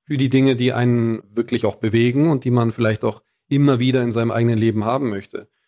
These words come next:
Und dann geht es darum, eben in der Schnittmenge aus dem, was einem selbst begeistert und dem, was den Traumkunden begeistert, dann da ein Portfolio aufzubauen, das vor allem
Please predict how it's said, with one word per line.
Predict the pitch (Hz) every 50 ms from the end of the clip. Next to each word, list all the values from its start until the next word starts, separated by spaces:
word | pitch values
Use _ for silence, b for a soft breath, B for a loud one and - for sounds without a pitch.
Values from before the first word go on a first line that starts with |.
| _ _ _
Und | 110 110 98
dann | 107 113 113
geht | 123 120
es | 120 113 -
darum, | - 110 110 117 117 123 127
eben | 127 127 123 117 120
in | - 120
der | 113 113
Schnittmenge | 107 - - 135 135 - 139 123 120 113
aus | 113 107 -
dem, | - 120 117 113
was | 107 104 -
einem | - 113 110 107 104
selbst | 101 98 110 113 123 - -
begeistert | 135 123 123 123 135 135 - - 160 139
und | 127 113 104
dem, | 117 117 117
was | 113 107 -
den | - 107 104 98
Traumkunden | - - 113 131 147 143 - 151 143 - 143
begeistert, | 135 135 135 131 143 147 - - 165 160 160 - _ _ _ _ _ _ _ _ -
dann | 127 123 123 127 123 123 - _ _ _ _ _
da | - 117 117 113 131 -
ein | - 139 131 127
Portfolio | - 127 117 - - - 120 120 131 139 156 151 -
aufzubauen, | - 131 135 135 - - 127 123 131 131 139 147 165 190 202 - _ _
das | 120 117 - - - - _
vor | 120 - - 131 - 131
allem | 139 139 143 139 135 131 131 123 123